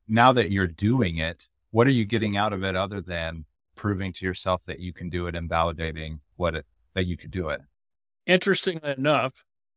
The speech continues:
Speaker 2: it hasn't been the curriculum because a lot of the curriculum I already know. So, in fact, most of my professors tell me that you could teach a class. So it's actually been something I didn't expect or didn't,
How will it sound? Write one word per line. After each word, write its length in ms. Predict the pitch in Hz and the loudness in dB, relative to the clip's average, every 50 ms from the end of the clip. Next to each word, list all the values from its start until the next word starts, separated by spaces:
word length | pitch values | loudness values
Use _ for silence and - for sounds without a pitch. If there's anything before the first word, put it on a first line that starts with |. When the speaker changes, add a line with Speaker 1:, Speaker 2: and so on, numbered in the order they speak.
| _ _ | _ _
Speaker 2:
it 220 | - 143 135 131 | -4 -2 -2 0
hasn't 320 | 127 165 170 147 156 147 135 | 2 2 2 2 2 0 0
been 140 | 160 151 | 0 0
the 100 | 147 135 | 0 -2
curriculum 460 | - - 156 156 147 - - 127 123 - _ _ _ _ _ _ - | 0 2 2 2 2 2 0 -6 -8 -8 _ _ _ _ _ _ -8
because 360 | 143 143 131 143 139 131 120 | -8 -6 -2 0 -2 -2 -2
a 80 | 127 127 | -2 -2
lot 200 | 131 147 156 151 | 0 0 2 2
of 60 | 143 | 0
the 80 | 135 | -2
curriculum 580 | 135 - 165 160 151 - - 143 139 139 139 143 | -2 0 2 0 0 0 -2 -4 -4 -4 -2 -2
I 40 | 143 | 0
already 300 | 139 139 135 131 127 127 | 0 0 0 0 -2 -4
know. 340 | 135 131 123 104 95 - _ _ _ _ _ _ _ | -4 -6 -6 -8 -8 -12 _ _ _ _ _ _ _
So, 380 | - - - 151 147 139 123 - _ _ _ _ _ _ _ | -6 2 6 8 8 8 6 4 _ _ _ _ _ _ _
in 120 | - 135 - | -10 -4 0
fact, 260 | - 156 151 151 147 | 2 4 4 4 2
most 220 | 151 151 143 - | 0 0 0 0
of 80 | 156 143 | 0 0
my 100 | 135 127 | 0 0
professors 580 | - 139 131 - 156 147 135 - 147 135 123 | 0 -2 -2 0 2 2 2 0 -2 -4 -4
tell 200 | - - 143 139 | -2 -2 -2 -2
me 160 | 135 139 135 135 | -2 -2 -4 -2
that 180 | 131 127 127 | -4 -4 -4
you 60 | 120 - _ | -8 -12 _
could 140 | - 127 - | -10 -8 -6
teach 240 | - 147 139 - - | -4 -6 -4 -4 -8
a 40 | 127 | -10
class. 440 | - - 139 139 135 120 107 - - | -6 -4 -2 -2 0 -2 -2 -4 -4
So 240 | - 131 123 - _ _ _ _ _ _ _ _ _ _ _ _ | -4 -4 -6 -6 _ _ _ _ _ _ _ _ _ _ _ _
it's 200 | - 147 143 - | -2 -2 2 6
actually 400 | 180 190 220 233 - - 202 175 | 8 8 8 6 6 6 6 6
been 340 | 147 156 160 151 139 135 123 - _ _ _ _ | 8 8 8 8 8 4 0 -4 _ _ _ _
something 320 | - - - 190 - 185 - | -6 -2 -2 -2 -2 -2 -8
I 60 | 143 | -2
didn't 240 | 143 180 185 160 151 | 0 2 2 2 0
expect 500 | 131 - - - - 156 170 185 - - | -4 -4 -4 0 2 4 4 4 2 -4
or 80 | 156 | -6
didn't, 380 | 135 139 147 151 147 143 143 - | -4 -4 -6 -6 -6 -10 -10 -10